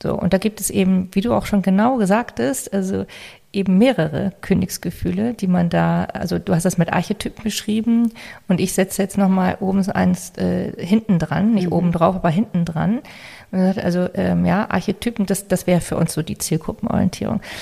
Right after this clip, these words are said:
Speaker 1: Aber, ähm, die, die Gefühle, ähm, da gibt es eben auch, äh, etwas mehr als eine Handvoll Königsgefühle, die gelebt werden wollen. Die Menschen lieben zu leben. Und das ist eben eine Typsache.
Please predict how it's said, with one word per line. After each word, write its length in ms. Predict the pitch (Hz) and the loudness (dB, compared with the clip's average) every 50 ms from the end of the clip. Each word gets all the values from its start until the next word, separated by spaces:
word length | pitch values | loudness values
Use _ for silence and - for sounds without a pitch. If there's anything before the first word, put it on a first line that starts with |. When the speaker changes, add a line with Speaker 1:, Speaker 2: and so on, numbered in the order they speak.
| - - - - - | -14 -16 -14 -6 -2
Speaker 1:
Aber, 320 | 185 180 185 185 185 190 - | 2 4 4 4 4 4 2
ähm, 540 | - 190 180 175 175 175 175 185 190 208 - - | 2 4 4 6 6 4 4 2 0 -2 -4 -4
die, 420 | - 175 180 175 - - - 196 185 - | -4 -2 -2 -2 -2 -4 -6 -10 -12 -10
die 100 | 170 165 | -6 -2
Gefühle, 600 | - 165 - - - 254 285 269 190 196 254 302 277 - - - - - - | -2 -2 -2 -2 -2 0 2 2 2 2 0 0 -4 -10 -18 -20 -16 -8 -4
ähm, 340 | - 208 208 208 208 196 190 - | -2 0 2 2 2 2 0 0
da 80 | 202 | 0
gibt 260 | 190 - 220 - - | 0 -2 -4 -4 -4
es 120 | 214 - - | -4 -2 0
eben 260 | - 208 208 208 - | 2 2 4 4 2
auch, 420 | - - 190 220 240 - - - - - - - - - - - _ _ - - - | 2 4 4 4 2 2 -4 -10 -20 -20 -20 -20 -20 -20 -20 -20 _ _ -14 -10 -6
äh, 280 | - - - - - - 202 190 214 | -6 -4 -4 -4 -6 -6 -6 -10 -10
etwas 340 | - - 190 - - 202 - | -4 -4 -2 0 0 0 4
mehr 140 | 196 202 214 | 4 4 4
als 140 | 214 - - | 4 2 2
eine 120 | 202 156 | 2 2
Handvoll 460 | - 208 220 - - - 214 208 196 - - - - - - | 4 4 2 2 2 0 2 2 2 0 -4 -12 -16 -6 0
Königsgefühle, 840 | - - 247 247 226 - - - - 180 - - 202 196 196 202 175 | 4 4 6 6 4 2 -2 -6 -6 -8 -6 -4 -4 -2 0 0 -2
die 280 | 170 - 185 196 202 | 0 0 0 0 0
gelebt 360 | - 196 190 208 214 - - - | 0 0 0 0 0 -2 -2 -4
werden 320 | - - - 90 - - | -2 -2 0 -2 -2 0
wollen. 260 | - 78 - - - - - - _ _ _ _ _ _ _ _ _ _ _ - | 0 0 2 0 0 -4 -6 -14 _ _ _ _ _ _ _ _ _ _ _ 4
Die 80 | 190 | 6
Menschen 720 | 175 175 185 233 262 262 - - 240 240 247 247 262 277 247 | 6 6 6 6 2 0 -2 0 0 2 2 2 0 0 0
lieben 560 | 170 170 190 220 254 262 269 262 269 254 - | 0 2 2 2 2 0 -2 -4 -6 -6 -6
zu 200 | - - - 202 | -8 -2 0 2
leben. 420 | 190 185 190 185 170 - - - - - - _ _ - - - - - - 190 - - - | 4 4 4 2 2 0 -4 -10 -10 -12 -20 _ _ -20 -20 -20 -20 -18 -16 -18 -18 -10 -4
Und 140 | - 175 185 | -2 2 2
das 140 | 202 196 - | 2 2 0
ist 180 | 202 - - - | -2 -2 -2 0
eben 140 | 208 196 | 2 4
eine 180 | 202 196 196 202 | 4 4 2 0
Typsache. 680 | - - 220 - - - - - - - - - 233 | -2 -2 -2 0 -2 -2 -2 -4 -4 -6 -4 -4 -4